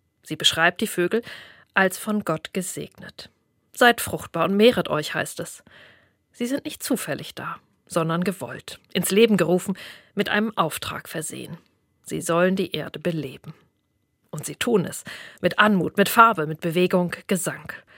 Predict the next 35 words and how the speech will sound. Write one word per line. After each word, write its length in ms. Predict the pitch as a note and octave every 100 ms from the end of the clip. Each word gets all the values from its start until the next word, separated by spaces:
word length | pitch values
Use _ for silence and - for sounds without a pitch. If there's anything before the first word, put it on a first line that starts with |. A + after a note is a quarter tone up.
| - - _ _ -
Und 120 | B3
sie 100 | C4
haben 120 | C#4
noch 140 | C#4 C#4+
eine 200 | C#4+ -
tiefere 400 | - E3 - D#3
Bedeutung. 640 | - - - - D#3+ - - _ _ _ _ _
Vögel 420 | - F#3+ G3+ B3 G3+
sind 160 | F3
in 100 | F3+
der 100 | E3+
Bibel 280 | F#3 G#3+ G#3 - - - -
oft 260 | - A#3 -
Zeichen 400 | - F#3 E3+ F3+
der 100 | F3
Nähe 300 | F3+ F3+ G3+
Gottes. 560 | - - - - - - _ _ _ _
Der 160 | E3 -
Adler 340 | F3 G3+ D#3
steht 280 | C#3 F3 E3
für 80 | F#3
göttlichen 400 | F3 E3 F3 F#3
Schutz 340 | - E3+ -
und 180 | - F3
Stärke. 460 | - D3+ D3+ - D#3 - _ _ _ _ -
Die 100 | D#3
Taube 400 | - F3+ F#3+ G3+ - - - _
bringt 260 | - G#3+ G#3
Noah 300 | G#3+ A#3 A3+
das 220 | G#3+ -
Zeichen 340 | F3+ E3 F#3+
des 160 | F#3+ -
Neuanfangs. 920 | D#3+ C#3+ - D3 - - D3+ - - - _ _ _ _
Jesus 320 | F#3 F3 F#3+
sagt: 260 | G3 F#3+